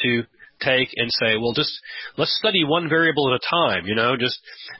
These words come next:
uh, in order to figure out what that variable is actually doing, then just hold everything else constant and then change that one variable and see what it does, you know, like, pull it apart and see how that tugging on that one variable changes the system, well, if you don't let anything else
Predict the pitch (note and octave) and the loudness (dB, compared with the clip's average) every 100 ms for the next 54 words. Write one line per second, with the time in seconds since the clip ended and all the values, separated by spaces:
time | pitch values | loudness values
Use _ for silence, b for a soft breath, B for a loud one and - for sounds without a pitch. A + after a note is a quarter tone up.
0 | - B2 A#2 A#2 A#2 C3 D3 F#3 D3+ F#3 | 0 2 4 2 2 2 2 2 0 0
1 | F#3+ F3+ D3+ C#3+ F3+ D#3+ D3 D#3 D#3 - | 0 0 0 2 2 2 2 2 0 -2
2 | B2 F#3+ F3+ C#3 C3 D3 - - G3 A3 | 0 2 2 0 -2 -4 -4 -2 0 2
3 | A#3 G#3+ F#3+ G3 G3 F3+ - F#3+ F#3+ - | 2 2 0 0 2 0 0 -2 -2 -2
4 | A2 - B2 B2+ A#2 B B - G#3+ G#3+ | -2 0 -2 -2 -4 B B -2 0 2
5 | G3 F3 E3 E3 F3 C3 A2 G2 - - | 2 2 0 2 2 2 -2 -4 -4 -2
6 | G#3+ G3+ F#3 G#2 G#2+ A#2 E2 - - - | 0 2 2 2 2 2 0 -4 -6 -2
7 | G2+ G#2 A2 A2+ _ - E3 G3+ F3+ F3+ | 0 0 0 -4 _ -2 0 2 0 0
8 | C#3 D#3 - E3+ G#3 G#3 E3+ E3+ E3 E3 | 0 0 -4 0 0 0 0 0 2 2
9 | D3+ B B B - F#3+ F#3+ E3+ D#3 B2+ | 0 B B B -2 0 2 2 2 2
10 | D#3 C#3 C#3 D3+ B2 A2+ A2 G#2 G#2+ _ | 0 0 2 2 2 0 0 -2 -6 _
11 | - - F#3 G3+ C3+ G2+ - - - B2+ | -8 -2 0 0 0 -2 -4 -8 -6 -4
12 | - F#3+ - A#2+ A2 B2 A#2 D#2 - C#3 | -2 -4 -2 -2 0 0 0 -4 -4 -2
13 | C#3 C#3+ C#3 C3+ C3 B2+ B2+ A2 - | 0 -2 0 -2 0 -2 -2 -4 -4